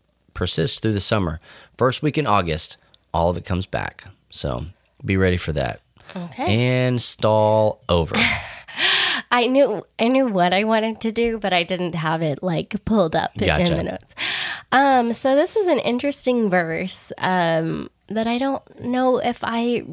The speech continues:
Speaker 2: like, you know, when you just don't remember things that are there that apparently have been there, but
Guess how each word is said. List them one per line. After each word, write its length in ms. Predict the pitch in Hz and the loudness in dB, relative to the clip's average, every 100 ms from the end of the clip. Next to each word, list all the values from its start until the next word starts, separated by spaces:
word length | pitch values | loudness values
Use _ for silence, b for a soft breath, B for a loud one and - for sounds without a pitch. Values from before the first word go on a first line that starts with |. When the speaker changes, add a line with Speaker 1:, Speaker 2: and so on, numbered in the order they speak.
| - - | -16 -4
Speaker 2:
like, 340 | 226 240 - - | -4 -4 -8 -8
you 120 | 285 | -2
know, 260 | 381 494 494 427 | 0 2 2 4
when 120 | 370 | 4
you 100 | 330 | 4
just 160 | 370 381 | 2 2
don't 160 | 359 | 2
remember 640 | 330 294 254 269 285 302 302 | 4 4 2 2 0 0 -2
things 580 | - - 240 269 269 | -8 -4 0 0 0
that 140 | 240 247 | 0 0
are 140 | 233 | 2
there 540 | 190 214 339 165 180 214 | 0 2 2 2 -2 -6
that 100 | - | -8
apparently 400 | 180 214 214 190 | -4 -2 0 -2
have 100 | 185 | -2
been 160 | 185 180 | -2 -2
there, 220 | 165 151 | 0 -2
but 300 | 147 156 - | -2 -4 -4